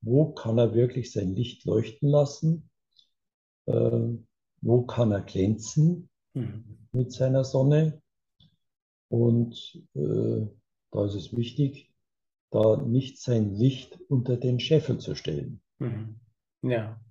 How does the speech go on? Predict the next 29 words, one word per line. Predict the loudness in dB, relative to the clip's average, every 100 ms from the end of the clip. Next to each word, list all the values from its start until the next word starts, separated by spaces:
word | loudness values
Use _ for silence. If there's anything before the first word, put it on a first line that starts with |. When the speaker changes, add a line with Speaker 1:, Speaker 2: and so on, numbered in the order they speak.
| _ _ _ _ _ _ _ _ _ _ -8
Speaker 2:
Und | -2
die | 0
Färbung | 2 4 4
durch | 2 2
das | -2 -2
Tierkreiszeichen, | 2 2 2 0 0 0 2 2 0 -2 -2 -2 -2
äh, | -2 -2
gibt | -4 -4 -2
dann | 0
das | -2 -6 -8
Wie | -4 -4 -4 -6 -12 -6
an. | -4 -4 -6 -12 -20 _ _ _ _ _ _ _ _ _ _ _ _ _ _ _ _ _ _ _ _ _
Speaker 1:
Gibt | -4 -2 2
dann | 4
das | 4 4
Wie | 6 6
an, | 6 2 0
weil | 0 0 -2
es | -4 -8
ist |
natürlich | -10 -4 -4 -4
klar, | 2 6 6
wenn | 4 0
jemand | 0 0 -2
die | -6
Sonne | 0 4 4 4 4 0 -8 _ _ _ _ _ -10
im | -8
Fisch | -4 0 0 0
hat, | 2 2 0 -18